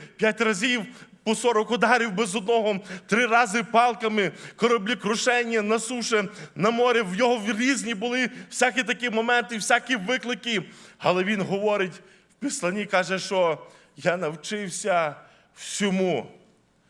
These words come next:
Я навчився жити в трудностях, в скарбях, в голоді, в холоді, в переживаннях, в скитаннях. І далі він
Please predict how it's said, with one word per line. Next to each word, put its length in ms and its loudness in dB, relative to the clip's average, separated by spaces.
Я 100 -2
навчився 580 -4
жити 460 -2
в 120 -20
трудностях, 600 -6
в 40 -14
скарбях, 760 0
в 80 -14
голоді, 560 0
в 80 -20
холоді, 460 0
в 80 -10
переживаннях, 840 -2
в 40 -10
скитаннях. 880 -4
І 40 -20
далі 280 -2
він 240 -8